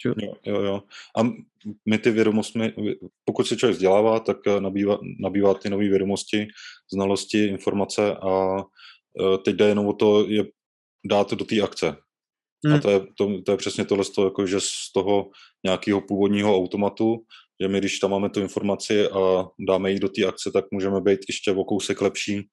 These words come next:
Speaker 1: Hmm.
Speaker 2: eh, v tu danou, v ten daný okamžik, v tu danou situaci. Jo, to je, to je pravda vlastně, že to, že neděláme vždycky v ten daný okamžik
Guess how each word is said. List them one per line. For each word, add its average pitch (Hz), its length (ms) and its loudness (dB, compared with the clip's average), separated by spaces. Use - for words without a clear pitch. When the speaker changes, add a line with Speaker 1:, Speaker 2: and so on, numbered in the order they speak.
Speaker 1:
Hmm. 147 100 2
Speaker 2:
eh, 95 260 4
v - 60 -16
tu 107 120 -2
danou, 98 360 2
v - 140 -20
ten 95 120 -2
daný 95 220 0
okamžik, 95 360 -2
v - 60 -20
tu 101 80 0
danou 95 220 0
situaci. 85 500 -4
Jo, 92 120 -4
to - 80 0
je, 92 60 4
to 107 60 2
je 95 60 2
pravda 87 380 0
vlastně, 85 300 -10
že 87 100 -6
to, 85 220 -4
že 87 120 -2
neděláme 90 500 2
vždycky 82 320 -8
v - 100 -6
ten 90 120 -2
daný 87 260 -2
okamžik 87 440 -4